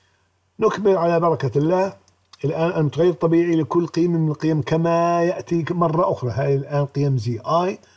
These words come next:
هنا الآن التوزيع الطبيعي للإكس آي العادية اللي هو بالقيم التي، آه، شاهدناها قبل قليل في الجدول الأول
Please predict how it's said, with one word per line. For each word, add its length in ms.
هنا 160
الآن 340
التوزيع 520
الطبيعي 640
للإكس 1080
آي 280
العادية 600
اللي 200
هو 60
بالقيم 440
التي، 380
آه، 240
شاهدناها 520
قبل 240
قليل 340
في 60
الجدول 380
الأول 380